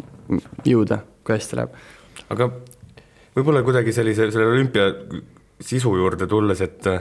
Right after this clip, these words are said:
Speaker 2: et tegelikult sa ju need, need samad vastased on, äh, sul ka M M-idel ja, noh, suures osas ka E M-il, aga millegipärast see olümpiamedal on selline mingisugune asi, mis on nagu mingi teistmoodi, et mi-,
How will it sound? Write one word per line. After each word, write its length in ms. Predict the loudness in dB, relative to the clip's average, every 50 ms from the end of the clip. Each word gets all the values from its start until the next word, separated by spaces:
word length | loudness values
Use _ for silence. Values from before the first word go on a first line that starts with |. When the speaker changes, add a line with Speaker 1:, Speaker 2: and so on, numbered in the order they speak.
| -6 -12 -20 -20 _
Speaker 2:
et 280 | _ -6 -6 -6 -6 -12 -20 _ _ _
tegelikult 440 | _ 0 2 2 2 2 0 -2 -2
sa 120 | 0 0 0
ju 220 | 2 2 2 2
need, 280 | 0 0 -2 -4 -6 -14 -20 -20 -16 -14
need 140 | -12 -4
samad 240 | -2 0 0 0 0
vastased 600 | 0 -2 -2 -2 -4 -2 0 -2 -2 -2 -6 -12 -16 -16 -8
on, 240 | -4 -2 0 0 2 2
äh, 200 | 0 0 0 -2 -4 -6 -10 -18 _ _
sul 220 | -6 -4 -2 0
ka 80 | 0 0
M 240 | 2 2 2 2 2
M-idel 540 | 2 2 2 2 2 2 0 0 0 0 0
ja, 140 | 0 0 -2 -4 -6 -16 -20 -20 -20 -20 -20 _ _ -10
noh, 100 | -10 -4
suures 240 | -2 0 0 0 0 -2
osas 200 | -4 -4 -8 -6
ka 120 | -4 -2
E 300 | 0 2 2 2 2 2
M-il, 320 | 2 2 2 0 0 -2 -4 -6 -10 -18 -20 _ _ _ _ _ _ _ _ _ _
aga 80 | -2 0
millegipärast 560 | 0 0 0 0 0 0 0 -2 -2 -2 -2
see 40 | 0
olümpiamedal 720 | 2 2 2 2 2 0 0 2 0 0 0 0 0 0 0 0
on 160 | 0 0 0 0
selline 340 | 0 -2 0 0 0 0 -2 -2 -4 -4 -8 -16 -20 _ -20 _ _ _ -10
mingisugune 520 | -10 -8 -8 -8 -8 -8 -6 -4 -2 -2
asi, 240 | 0 -2 0 0 0 0
mis 200 | -2 -2 -4 -6 -6
on 160 | -4 -4 -4 -4
nagu 160 | -4 -6 -4
mingi 180 | -6 -6 -6 -4
teistmoodi, 580 | -2 -2 -2 -4 -2 -2 -2 0 0 -2 -4 -4
et 80 | -4
mi-, 140 | -4 -4